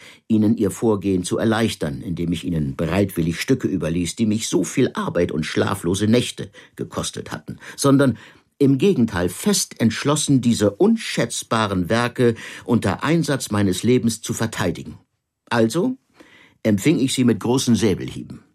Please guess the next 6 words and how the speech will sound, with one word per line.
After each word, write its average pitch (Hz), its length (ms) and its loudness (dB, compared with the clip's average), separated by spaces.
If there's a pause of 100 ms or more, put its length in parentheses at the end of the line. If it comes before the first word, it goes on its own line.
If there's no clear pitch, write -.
(1200)
Es 127 180 -2
war 127 80 2
ein 123 160 2
ungleicher 85 480 0
Kampf, 90 400 -2 (320)
denn 101 260 4